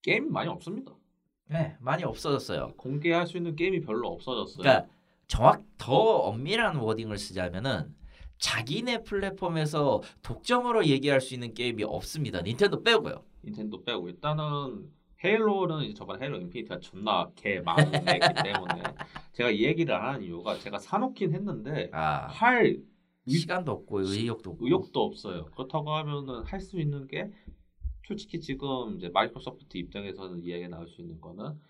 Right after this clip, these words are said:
Speaker 1: 우리의 스타필드.
Speaker 2: 아,
Speaker 1: 별-,
Speaker 2: 스타필드.
Speaker 1: 스타필드.
Speaker 2: 별물이라 부르지만 과연 별물이란 이름으로 나올지는 모르겠습니다.
Speaker 1: 스타필드. 한국에선 그렇게 나와야 돼요.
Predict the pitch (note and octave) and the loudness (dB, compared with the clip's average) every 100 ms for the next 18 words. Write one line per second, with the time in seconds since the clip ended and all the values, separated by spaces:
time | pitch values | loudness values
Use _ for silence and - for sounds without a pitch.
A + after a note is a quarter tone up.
0 | _ _ - - G2 E2+ - D#3+ - F2 | _ _ -12 -4 -2 -2 0 -2 0 -4
1 | F2 A2+ - E2+ F2 C#2+ - - _ _ | -6 -10 -10 -10 -4 -4 -6 -14 _ _
2 | - - - - - G2 E2+ - - - | -18 -18 -20 -20 -4 -4 -4 -10 -16 -18
3 | C2+ - B2+ B2+ A2 - D#2 F#2+ - - | -16 -8 -8 -6 -8 -8 -12 -16 -14 -8
4 | D2 F#2 G2 G2+ F2+ F2+ E2+ D#2 F2+ E2 | -6 -4 -2 -4 -4 -6 -8 -6 -6 -6
5 | D2+ D#2 F2+ - D2+ E2 F2+ G2+ E2+ F2 | -8 -6 -6 -6 -6 -6 -2 -2 0 -4
6 | F2 D#2+ D2+ D#2+ E2 B2+ F#2+ D#2 A2 C3 | -2 -8 -6 -8 -8 -8 -6 -6 -2 -4
7 | - - - - B2+ - A#2 G2+ - G#2 | -4 -14 -6 -2 -2 -2 -4 -4 -6 -8
8 | D3 - - D3 G3+ G#3+ F#3+ - F#2 E2+ | -8 -12 -6 -2 2 2 0 -8 -8 -6
9 | F2 - E2 | -6 -8 -16